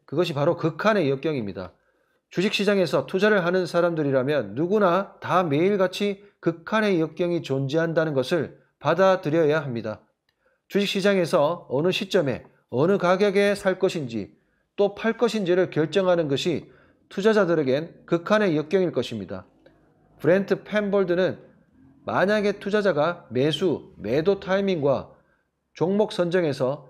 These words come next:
스트레스를 받지 않고 오히려 편안함을 느낀다면 매우 안 좋은 신호라고 말하고 있습니다. 혹시 많은 전문가가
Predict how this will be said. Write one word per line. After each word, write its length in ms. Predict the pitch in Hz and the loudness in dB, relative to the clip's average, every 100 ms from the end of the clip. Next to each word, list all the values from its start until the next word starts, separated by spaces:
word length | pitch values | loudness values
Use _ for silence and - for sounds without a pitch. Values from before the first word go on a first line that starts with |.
| _ | _
스트레스를 680 | - 185 202 208 202 196 | -16 -8 0 0 2 -2
받지 300 | 165 160 165 | 0 -2 0
않고 500 | 151 135 143 107 - - | -2 0 -2 -2 -6 -4
오히려 440 | 127 160 170 170 | 0 2 2 2
편안함을 480 | 185 208 220 202 196 | 0 0 2 2 2
느낀다면 580 | 185 180 147 127 170 170 - _ | 2 0 0 0 -2 -4 -20 _
매우 420 | 104 127 185 202 | -2 2 4 4
안 280 | 185 117 143 | 0 -2 -2
좋은 240 | 147 175 175 | 0 0 -2
신호라고 640 | 196 196 180 139 180 180 | -2 0 0 0 -4 -4
말하고 380 | 104 131 156 131 | -2 2 2 0
있습니다. 520 | - 127 98 98 123 _ _ _ - | -2 -8 -8 -12 -14 _ _ _ -4
혹시 480 | 185 190 107 - _ _ _ | 0 0 -2 -8 _ _ _
많은 420 | 95 127 185 208 | -6 0 0 0
전문가가 720 | 160 160 170 175 151 101 - | -2 -4 0 2 2 -2 -8